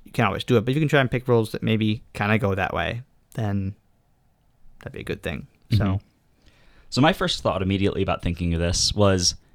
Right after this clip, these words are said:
Speaker 2: that the washerwoman is very, very powerful with the, with the mayor. Of course, if there's a washerwoman and the mayor in the game and you don't have the washerwoman see the mayor, then it doesn't really
Speaker 1: Oh, I
Speaker 2: matter.
Speaker 1: see.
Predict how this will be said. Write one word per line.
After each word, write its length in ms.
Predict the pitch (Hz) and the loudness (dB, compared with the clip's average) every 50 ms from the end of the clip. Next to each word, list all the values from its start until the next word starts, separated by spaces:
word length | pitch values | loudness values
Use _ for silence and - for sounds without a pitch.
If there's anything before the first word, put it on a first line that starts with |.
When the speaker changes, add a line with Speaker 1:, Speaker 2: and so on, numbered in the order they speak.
| - - _ _ _ - - - _ - _ - | -20 -20 _ _ _ -20 -20 -20 _ -20 _ -2
Speaker 2:
that 160 | 98 113 - | 0 2 4
the 80 | 110 104 | 4 2
washerwoman 920 | 92 101 113 113 117 - - 123 113 101 95 95 90 85 85 87 85 - - - | 4 4 4 4 4 2 2 2 4 4 4 4 4 4 4 2 2 0 0 2
is 300 | 98 95 92 90 87 90 | 2 4 4 4 2 2
very, 440 | 92 95 107 107 107 104 101 101 | 4 4 4 6 6 4 4 4
very 220 | 95 95 92 92 95 | 4 2 2 2 2
powerful 420 | 101 95 95 95 98 - 95 95 | 2 2 2 0 0 0 0 0
with 120 | 92 - - | 0 -2 -4
the, 300 | - 101 90 87 85 - | -4 -4 -2 -2 -2 -4
with 140 | - - - | -4 -2 0
the 100 | 101 90 | 2 4
mayor. 440 | 98 107 113 117 120 123 123 120 - - - - - - - _ - | 4 4 4 4 4 2 2 0 -4 -12 -20 -20 -20 -20 -20 _ -8
Of 120 | - 120 - | -6 -4 0
course, 440 | - 110 98 - - - - - - _ - | 0 0 0 0 0 -2 -2 -4 -8 _ -4
if 100 | - 101 - | -4 0 2
there's 160 | 104 98 90 | 4 4 4
a 40 | 90 | 4
washerwoman 480 | 87 87 85 - 98 95 90 87 85 | 4 2 2 2 2 2 4 4 4
and 80 | 87 87 | 4 4
the 40 | 87 | 4
mayor 220 | 87 87 85 85 | 4 2 2 2
in 120 | 82 82 - | 0 0 -2
the 100 | - 92 | -2 0
game 260 | 98 92 87 87 87 | 2 2 2 2 2
and 80 | 87 | 2
you 60 | 87 85 | 2 2
don't 160 | 98 95 - | 2 2 2
have 160 | 90 104 92 | 2 2 2
the 60 | 104 98 | 2 2
washerwoman 500 | 95 92 87 - 107 101 92 92 92 92 | 2 2 2 2 0 2 2 2 2 2
see 220 | - - - 165 | 4 4 4 4
the 100 | 123 87 | 4 2
mayor, 380 | 85 82 82 80 80 82 85 90 | 2 0 0 0 0 0 0 0
then 360 | - 92 85 87 87 82 - - - _ _ - | 0 0 0 2 0 0 -2 -4 -10 _ _ -8
it 80 | 98 - | -2 0
doesn't 260 | 104 87 104 92 90 | 2 2 4 4 2
really 340 | 92 87 85 85 82 80 - - _ _ _ - _ _ - | 2 2 2 2 0 -2 -4 -12 _ _ _ -20 _ _ 0
Speaker 1:
Oh, 60 | - | 2
I 40 | 123 | 4
Speaker 2:
matter. 400 | 113 110 107 98 87 78 80 - - | 4 4 4 2 0 0 -2 -2 -4
Speaker 1:
see. 60 | - | -6